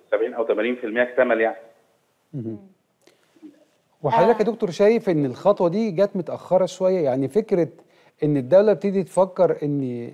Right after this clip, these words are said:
Speaker 2: يتم عملية الطروحات في بعض الشركات مملوكة للدولة كنوع ل-، لتوفير العملة الصعبة وأيضًا عملية الاستقرار، فهل الخطوة دي متأخرة يا دكتور؟
Speaker 1: أولًا إحنا موضوع قصة الطروحات دي مش متأخرة،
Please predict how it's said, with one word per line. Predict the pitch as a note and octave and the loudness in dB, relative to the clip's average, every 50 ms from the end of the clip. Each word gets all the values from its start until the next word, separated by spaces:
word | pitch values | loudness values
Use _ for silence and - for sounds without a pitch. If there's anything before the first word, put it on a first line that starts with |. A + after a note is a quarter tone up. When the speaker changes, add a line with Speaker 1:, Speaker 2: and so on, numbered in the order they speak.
| - D3+ | -12 -12
Speaker 2:
يتم | C3 B2+ - F#3 F#3 F#3+ F3 | -12 -6 -4 -4 -2 0 0
عملية | C#3+ C3 C#3+ E3+ F3+ - F3 | 0 2 2 2 0 0 -2
الطروحات | D3+ - - C#3 B2 - - E3+ F3 F3 F3 - - - _ _ _ _ | -6 -4 -6 -6 -6 -2 2 2 4 2 2 -2 -8 -20 _ _ _ _
في | - D3+ | 0 4
بعض | C#3+ E3 F3 F#3 D#3 C#3+ | 6 6 6 6 4 0
الشركات | C3 - C3+ B2+ B2+ - E3+ E3 D#3+ D3 | -4 -4 -6 -6 0 2 2 2 2 0
مملوكة | C3+ C3 C#3+ E3+ E3 - C#3+ B2+ | -2 -2 -2 -2 -2 -2 -4 -4
للدولة | B2 A#2 A2 A#2 E3 E3+ E3 C#3+ A#2+ G#2+ - - - _ _ _ _ | -4 -6 -2 2 4 4 4 4 0 -4 -6 -10 -16 _ _ _ _
كنوع | C#3 C3 C3+ D#3+ F3+ F#3+ F3 D#3 C#3 - - D3+ | -4 0 2 4 4 4 4 4 2 -2 -6 -8
ل-، | C3+ A#2+ B2 B2+ C3 C3+ B2+ B2+ C3+ | -6 -6 -4 -4 -4 -4 -4 -6 -6
لتوفير | C3 D3+ C3 C3 B2+ - - G#3 A3 G#3+ F3+ E3 | -2 -2 -2 -2 -2 -2 -2 0 2 2 2 2
العملة | C#3 B2+ C3+ E3 F3 E3 D3 | 2 0 0 0 0 0 0
الصعبة | B2 - - F#3 F3+ F3+ E3+ D#3 E3 D#3 D3+ - - - | -2 0 2 4 4 4 4 6 4 4 4 2 -4 -10
وأيضًا | D#3 C3+ C#3 C#3 - - F#3+ F#3+ D#3+ C#3+ E3 E3 D#3+ D3+ - - _ _ _ | -4 0 0 0 2 2 2 2 2 2 2 2 0 -4 -10 -16 _ _ _
عملية | - B2+ C#3+ D#3+ F3 G3+ A#3+ A#3 - | -6 -2 0 2 2 2 2 2 2
الاستقرار، | G3+ F3 D#3 C3+ - - D#3 - - E3+ F3+ E3 C3 A2+ - - - _ _ _ _ _ | 0 0 0 -4 -6 -8 -10 -2 2 4 6 6 6 4 0 -6 -20 _ _ _ _ _
فهل | - D3 A3 C4+ | 2 4 4 4
الخطوة | C#4+ A#3 - B3 B3 B3 A#3+ | 4 2 -2 -2 0 0 2
دي | G#3+ B3 | 2 2
متأخرة | A3 - F3 D#3 - G3+ A3+ G#3+ | 0 0 -2 0 2 2 2 4
يا | F#3+ | 2
دكتور؟ | F#3 G3+ - - F3+ - _ _ _ _ _ _ _ _ _ _ _ _ _ _ _ _ _ _ _ _ - | 0 -2 -6 -10 -14 -14 _ _ _ _ _ _ _ _ _ _ _ _ _ _ _ _ _ _ _ _ 0
Speaker 1:
أولًا | G#2 G#2+ A#2+ C#3 D#3 D#3+ D3+ - - C3+ | 2 4 6 6 6 4 4 2 0 -2
إحنا | C#3+ - C#3+ C#3+ C3 | -2 -2 -2 -2 0
موضوع | B2+ B2 A#2+ B2 C#3 C#3 B2+ | 0 0 0 2 0 0 0
قصة | - D3 - - - - | -2 -4 -6 -6 -10 -16
الطروحات | - - - A#2 A2 - - C3+ B2+ - | -16 -4 0 0 0 2 2 0 -2 -2
دي | B2 | -4
مش | B2 A#2+ - A#2 | -6 -6 -8 -10
متأخرة، | A2+ - - - - G2 F2+ - - | -12 -12 -12 -10 -8 -6 -6 -6 -8